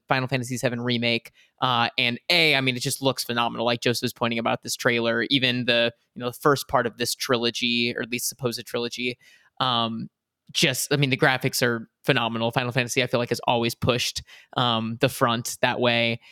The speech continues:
Um, but also, i-, it's a,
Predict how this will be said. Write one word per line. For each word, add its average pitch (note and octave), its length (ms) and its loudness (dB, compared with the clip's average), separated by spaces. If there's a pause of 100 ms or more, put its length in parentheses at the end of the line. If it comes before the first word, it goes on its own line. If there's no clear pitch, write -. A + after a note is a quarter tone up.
(320)
Um, A#2 380 0 (160)
but D#3 180 2
also, C#3+ 840 6 (380)
i-, D3+ 60 2 (140)
it's C#3+ 320 0
a, C#3+ 100 4